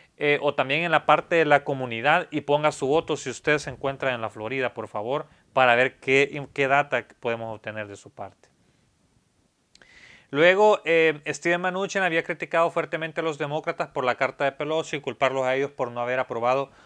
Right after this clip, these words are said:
un segundo cheque de estímulo antes de las elecciones, que todos sabemos que ellos estuvieron haciendo todo lo que estaba posible de su parte para poderlo pasar, pero Nancy Pelosi, eh, dijo que no porque quería un solo paquete.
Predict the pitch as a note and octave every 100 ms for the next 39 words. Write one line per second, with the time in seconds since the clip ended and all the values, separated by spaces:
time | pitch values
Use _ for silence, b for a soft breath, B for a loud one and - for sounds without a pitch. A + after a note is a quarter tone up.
0 | b b C#3+ C#3+ C#3+ C3+ C#3 B2+ - A#2+
1 | A#2 A2 - F#3 F3 E3+ E3+ - C#3 C3+
2 | A#2+ A#2 A2+ G#2 G2 D#3+ F3 D#3+ - A#2+
3 | A#2+ A#2+ A#2+ B2 - A2 - b b -
4 | B2 A#2+ - A#2+ A#2 A2+ A#2+ A2+ - A2
5 | A2+ A2+ A#2 - A#2 A2 - A2+ B2+ A2+
6 | A2 - C3+ C#3 B2+ A#2+ G#2+ A#2 A2+ A2+
7 | A#2+ C#3 D#3 - b b b b C3+ C3
8 | C3 C3 - C3 B2 - A2+ A2 A#2+ A#2
9 | - C#3 A#2 G#2+ A2 A2 G#2+ B2 D#3+ -
10 | C3 - A2 A2 A2 A2 - A2 G#2 -
11 | G2 A2 G2